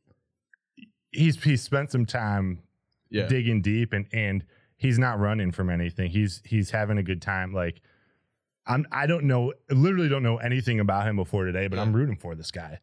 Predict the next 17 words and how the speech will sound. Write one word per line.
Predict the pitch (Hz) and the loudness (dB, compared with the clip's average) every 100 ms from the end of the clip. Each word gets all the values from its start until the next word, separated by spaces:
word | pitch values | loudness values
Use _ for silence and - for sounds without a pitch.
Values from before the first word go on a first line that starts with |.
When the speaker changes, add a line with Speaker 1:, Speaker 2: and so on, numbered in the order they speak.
| - | -4
Speaker 2:
Yeah. | 104 120 | -2 0
Speaker 1:
Like, | 113 98 90 - _ _ _ | 0 -2 -2 -8 _ _ _
he's | 123 | 2
someone | - 131 117 | 2 2 2
I | |
wanna, | 107 107 107 - | 2 0 -2 -2
I | |
want | 113 113 107 | -2 -2 0
to | 104 | -2
succeed. | - 101 - 120 87 - | 0 -4 0 0 0 -6
Speaker 2:
It | 110 110 | -4 -2
honestly | 131 143 113 | 0 -2 0
made | 107 107 | 0 0
me | 101 | -2
wanna | 101 101 | -2 -6
go | 87 98 | -6 -4
back, | 90 87 | -2 -4